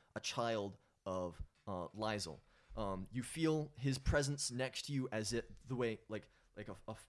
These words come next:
like a father with his hand on, uh, your shoulder, and you feel as though any request he makes of you is reasonable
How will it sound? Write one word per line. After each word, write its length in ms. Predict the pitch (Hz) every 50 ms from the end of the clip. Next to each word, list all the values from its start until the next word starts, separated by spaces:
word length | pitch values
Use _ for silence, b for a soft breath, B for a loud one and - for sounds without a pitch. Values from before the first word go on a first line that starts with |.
| - - _ _ _ _ _
like 200 | - 87 113 -
a 40 | 117
father 300 | - - 131 135 131 131
with 100 | 117 107
his 120 | 113 104
hand 240 | - 127 127 120 120
on, 240 | 117 113 110 104 107 - - -
uh, 280 | 104 101 95 95 90 87 - - _ _
your 100 | - 113
shoulder, 420 | 107 - 139 117 110 101 98 98 B B B B B B
and 100 | 117 117
you 240 | 117 113 110 104 101 - - -
feel 440 | - - - - 170 160 156 151 -
as 160 | 117 123 117 104
though 300 | 120 117 110 104 104 b b b b b b b _ -
any 340 | 139 160 160 156 156 151 - - _ _ _ _ _ -
request 400 | 131 139 139 - 151 143 139 -
he 60 | 139
makes 260 | 127 120 120 117 -
of 100 | 120 107
you 180 | 101 107 104 101 -
is 200 | 101 95 87 90
reasonable 540 | 123 131 127 110 110 104 87 92 85 87